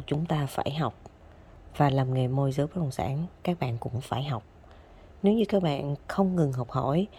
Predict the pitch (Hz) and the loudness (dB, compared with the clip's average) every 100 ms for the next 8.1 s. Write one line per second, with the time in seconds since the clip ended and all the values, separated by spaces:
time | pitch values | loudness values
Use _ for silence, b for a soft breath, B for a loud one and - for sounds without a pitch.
0 | B B - 185 143 139 - 170 160 160 | B B -2 0 0 -4 -2 -2 0 0
1 | 220 - 170 160 147 127 143 165 185 208 | -2 -2 0 2 2 -2 -2 -2 -2 -2
2 | - 160 160 208 233 B B - 175 - | 2 2 4 2 -4 B B -8 -4 0
3 | 123 117 - 147 131 - 120 123 120 110 | 0 0 -2 -2 -2 -2 0 2 4 2
4 | 101 B B - 131 - 175 131 117 117 | 0 B B -2 -2 0 -2 -2 -2 -2
5 | 147 147 117 117 127 110 - 123 113 143 | -2 0 -2 0 0 0 0 0 0 -4
6 | 165 - 160 143 B B B B B 143 | -4 0 2 0 B B B B B 0
7 | 131 113 123 - 131 117 107 113 151 120 | 2 0 -2 -2 0 0 0 0 0 0